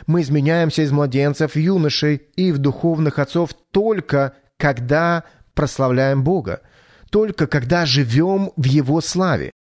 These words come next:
своей жизнью почитая Его. Прежде всего,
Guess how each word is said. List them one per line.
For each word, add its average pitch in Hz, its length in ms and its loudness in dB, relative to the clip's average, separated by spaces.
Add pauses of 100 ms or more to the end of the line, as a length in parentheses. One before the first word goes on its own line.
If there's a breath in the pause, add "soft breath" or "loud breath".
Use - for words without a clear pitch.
(480)
своей 151 320 0
жизнью 147 480 0
почитая 110 640 -2
Его. 123 420 -2 (840 soft breath)
Прежде 180 300 0
всего, 101 400 -2